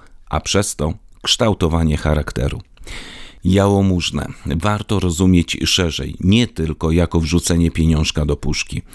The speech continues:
To również niematerialna troska o bliźniego,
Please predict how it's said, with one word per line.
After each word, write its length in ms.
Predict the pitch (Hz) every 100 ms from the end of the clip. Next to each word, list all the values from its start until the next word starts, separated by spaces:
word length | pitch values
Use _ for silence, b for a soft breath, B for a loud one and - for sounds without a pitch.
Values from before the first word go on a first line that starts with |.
| B B B B
To 140 | 107
również 440 | 107 110 107 95 -
niematerialna 1000 | 98 98 104 98 95 87 92 98 101 98
troska 420 | 92 87 87 - 80
o 80 |
bliźniego, 760 | 78 80 73 85 92 82 87